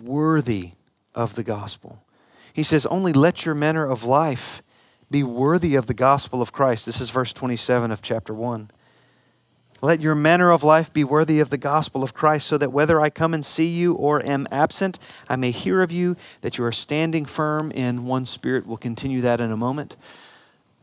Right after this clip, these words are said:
But Paul comes out of the gate and he says, "Listen, you are citizens of the kingdom of God. There's an expectation. There's a way in which you are to conduct yourself, to live, to move, and have your being.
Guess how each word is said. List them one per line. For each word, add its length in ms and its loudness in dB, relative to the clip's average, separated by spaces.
But 200 -12
Paul 320 4
comes 400 0
out 180 6
of 120 0
the 100 2
gate 160 2
and 100 -4
he 60 -6
says, 320 0
"Listen, 340 2
you 140 4
are 80 4
citizens 640 2
of 80 0
the 80 -6
kingdom 320 0
of 100 -6
God. 380 6
There's 160 0
an 80 2
expectation. 680 2
There's 140 -2
a 80 -2
way 240 4
in 140 2
which 200 0
you 140 2
are 80 2
to 100 -10
conduct 380 -2
yourself, 420 2
to 120 -2
live, 380 4
to 100 -6
move, 360 2
and 120 -4
have 200 2
your 120 -2
being. 420 2